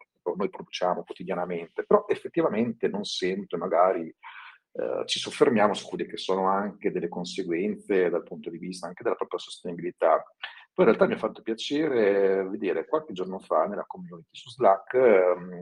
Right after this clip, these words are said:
una persona che proprio poneva alcuni temi relativi alla sostenibilità, insomma, non esattamente collegati a questo aspetto qua, però comunque sentire parlare di sostenibilità nella tecnologia anche nella community, ecco, da questo punto di vista mi ha fatto piacere. Quindi,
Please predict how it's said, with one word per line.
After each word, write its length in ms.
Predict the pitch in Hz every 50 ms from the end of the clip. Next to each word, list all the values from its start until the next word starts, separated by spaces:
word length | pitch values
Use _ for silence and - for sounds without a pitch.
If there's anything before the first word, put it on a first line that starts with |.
| 87 85
una 120 | 87 95 -
persona 400 | - - - - - 98 95 90
che 60 | -
proprio 460 | _ 90 - _ 95 87 87 85 - _
poneva 400 | 98 107 101 101 101 95 92 90
alcuni 640 | 90 85 - - - 113 110 107 104 101 98 -
temi 380 | _ - 113 113 113 113 110 101
relativi 420 | 90 87 87 - _ - 95 95
alla 100 | 95 90
sostenibilità, 680 | 85 - - - - - 98 95 90 90 90 85 - 95
insomma, 280 | 92 - 98 95 98 101
non 260 | 107 110 110 110 110 - - _ _ _ _ _ _ _
esattamente 640 | 120 104 - 107 - - 117 110 107 98 - 98
collegati 680 | - - 110 98 92 101 92 104 101 98 95 - - 95
a 40 | 87
questo 220 | - 95 - -
aspetto 320 | - - - 85 - 85 -
qua, 180 | - 80 -
però 260 | - - 107 107 98 - - - - - - - - - - - _ _
comunque 340 | - 147 120 120 113 - -
sentire 320 | - 107 95 - 101 95
parlare 280 | 98 101 98 98 92 92
di 100 | 110 107
sostenibilità 720 | - 117 110 - - 113 110 104 101 104 101 - 110 101
nella 140 | 92 90 -
tecnologia 640 | 92 90 - 104 107 110 110 101 101 101 101 92
anche 120 | 90 90 107
nella 120 | 104 107
community, 420 | - - 110 98 98 92 - 95
ecco, 180 | 85 - 87 85
da 80 | 80 -
questo 240 | - _ - - 92
punto 220 | 95 90 - -
di 60 | 95
vista 240 | 101 98 - - 90
mi 80 | 90 82
ha 40 | 78
fatto 280 | - 90 85 - 82
piacere. 420 | - 82 78 - - 80 80 - -
Quindi, 420 | - 202 208 180 127 95 - -